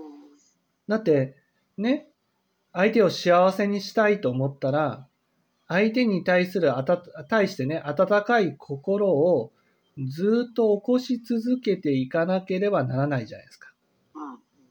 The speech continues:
Speaker 1: ところが、私たちの心っていうのは、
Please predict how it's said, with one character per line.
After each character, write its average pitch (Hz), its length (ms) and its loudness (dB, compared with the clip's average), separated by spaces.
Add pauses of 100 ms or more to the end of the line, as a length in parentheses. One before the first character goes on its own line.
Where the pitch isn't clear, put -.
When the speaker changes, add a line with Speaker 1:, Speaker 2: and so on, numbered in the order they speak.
(640)
Speaker 1:
と 262 120 -2
こ 320 80 2
ろ 311 140 4
が、 165 320 4
私 220 340 0
た 214 100 0
ち - 100 -12
の 135 140 -4
心 160 420 0
っ - 300 -10
て - 60 -16
い 113 80 -16
う 113 100 -20
の 123 100 -12
は、 135 300 -8